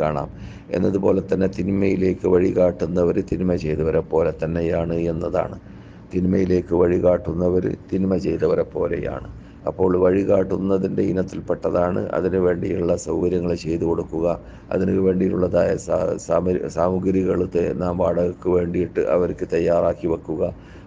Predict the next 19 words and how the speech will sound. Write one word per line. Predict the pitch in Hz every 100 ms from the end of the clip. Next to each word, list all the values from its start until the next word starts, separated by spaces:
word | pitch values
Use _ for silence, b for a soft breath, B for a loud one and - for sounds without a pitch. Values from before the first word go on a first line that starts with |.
| -
അതൊക്കെ | 87 95 -
വാടക | 98 90 87 90
കൊടുക്കുകയും | - 92 92 92 90 85 92
ചെയ്യുക. | 73 78 82 82 - B B B -
അതുകൊണ്ട് | 90 95 98 92 113 - - - B B B -
സിദ്ധിച്ച | 92 92 104 98 110
ലാഭം | 113 101 101 104
മതി | 98 95 101
എന്ന് | 98 95
ഞാൻ | 98 95 95 92
പറയാറുണ്ട്. | 85 87 92 90 87 - 71 -
നമുക്ക് | 87 92 92 110
ഹലാൽ | 95 80 82 87 101 104
എത്രയുണ്ട്, | 107 98 - - 92 90 87
ഹലാലായ | 85 78 87 90 98 101 101
വഴിയിലുള്ള | 95 90 92 92 92 92
സമ്പാദ്യം | 87 90 92 90 95 90
എത്ര | 85 - 95
ലഭിക്കുന്നു | 90 87 85 - 87 85